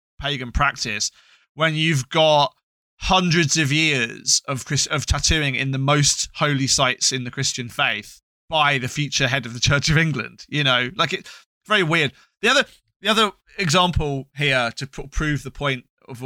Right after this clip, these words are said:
what's allowed and what isn't allowed is another Spanish Inquisition story, eighteenth century, pre-Cook. In the Spanish Inquisition, they capture this guy called Lorenzo. He's a lemon seller, and he's in trouble because he's got a tattoo on his arm of Jesus,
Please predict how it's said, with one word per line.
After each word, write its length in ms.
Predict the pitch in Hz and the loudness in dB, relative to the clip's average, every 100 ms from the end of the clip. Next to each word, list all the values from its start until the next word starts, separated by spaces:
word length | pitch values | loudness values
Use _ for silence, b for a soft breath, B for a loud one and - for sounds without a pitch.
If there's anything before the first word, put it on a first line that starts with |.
| 127 | -8
what's 240 | 123 120 | -4 -2
allowed 280 | 131 127 131 | 2 2 2
and 80 | 127 | -2
what 100 | 113 | -4
isn't 180 | 135 135 | -4 -2
allowed 440 | 117 110 107 113 | -2 0 0 -4
is 100 | 123 | -10
another 220 | 131 135 | -8 -6
Spanish 340 | 127 127 120 - | -4 -2 -2 -6
Inquisition 400 | 127 120 123 120 | -10 -8 -8 -8
story, 480 | - 120 107 104 113 _ _ _ _ | -8 -8 -12 -14 -16 _ _ _ _
eighteenth 320 | 127 139 135 127 | -6 -4 -4 -4
century, 480 | 131 113 - 117 | -4 -6 -8 -8
pre-Cook. 640 | 117 - 139 131 - 127 - - _ _ _ | -10 -10 -6 -6 -6 -10 -12 -20 _ _ _
In 160 | 160 | -6
the 160 | 160 156 | -2 0
Spanish 320 | - 175 156 | 0 -2 -2
Inquisition, 400 | 143 139 135 131 | -6 -4 -4 -4
they 80 | 123 | -4
capture 320 | - - - | -2 -2 -4
this 140 | 143 - | -4 0
guy 160 | 131 | 0
called 180 | 120 117 | -2 -6
Lorenzo. 640 | 117 120 131 127 135 143 - _ _ | -2 -2 -2 0 0 0 -4 _ _
He's 100 | 135 | -10
a 60 | 135 | -6
lemon 460 | 123 139 135 135 | -2 0 0 0
seller, 480 | 135 147 127 135 143 - _ _ | 2 2 2 2 0 -8 _ _
and 420 | 139 135 135 135 | -4 0 2 0
he's 160 | 139 190 | 0 0
in 80 | 202 | 0
trouble 380 | - 226 185 151 | 0 0 0 0
because 360 | 147 - 170 | -2 0 2
he's 140 | 170 190 | 2 2
got 160 | 175 | 0
a 20 | |
tattoo 440 | 180 170 190 160 156 | 0 0 2 2 2
on 80 | 151 | 2
his 180 | 151 | 2
arm 400 | 160 139 151 175 - | 4 4 2 -2 -10
of 220 | - 143 123 | -8 -6 -4
Jesus, 640 | 151 120 101 - - - | -4 -4 -2 0 0 -2